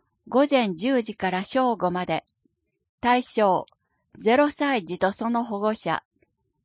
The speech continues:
定員、二十組。持ち物、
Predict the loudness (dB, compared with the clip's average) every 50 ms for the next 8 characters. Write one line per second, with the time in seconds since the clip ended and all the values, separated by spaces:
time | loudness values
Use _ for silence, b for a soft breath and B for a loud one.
0 | _ _ 2 4 4 4 4 2 0 -2 -4 -6 -8 -10 _ _ _ _ _ -10
1 | -6 -4 -2 0 2 2 0 0 _ _ -8 -6 -4 -2 -4 -4 -6 _ _ _
2 | _ _ _ _ _ _ _ _ _ _ _ _ _ _ _ -6 -2 -2 -2 0
3 | 0 0 2 2 2 2 0 -2 -2